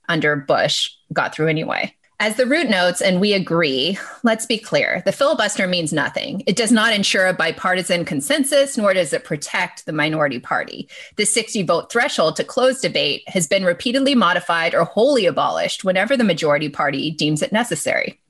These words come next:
When Republicans obstructed Obama's federal court picks, Democrats eliminated the filibuster requirement for federal judicial nominees. Republicans used the filibuster to conform, or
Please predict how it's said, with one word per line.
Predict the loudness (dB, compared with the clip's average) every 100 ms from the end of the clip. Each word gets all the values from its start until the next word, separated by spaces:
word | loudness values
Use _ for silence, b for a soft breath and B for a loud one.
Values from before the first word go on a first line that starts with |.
| _
When | 0 2
Republicans | 2 2 0 2 0 2
obstructed | 0 0 0 -2 0 0
Obama's | 2 2 2 2
federal | 0 2 0
court | 0 0 0 -2
picks, | -4 -2 -2
Democrats | 0 0 0 -4 -4 -2
eliminated | 0 4 4 2 0
the | 0
filibuster | 2 2 0 -2 -2
requirement | -2 0 0 -2 -4
for | -6
federal | -2 -2 0 -2
judicial | -2 -2 0 0
nominees. | 0 -4 -6 -10 -10 -14 _ _ _
Republicans | -2 0 -2 0 0 0 0 -2
used | 0 0 0
the |
filibuster | 0 0 2 0 0 0 2 0 -4 _
to | 0
conform, | 2 2 4 2 2 2
or | 2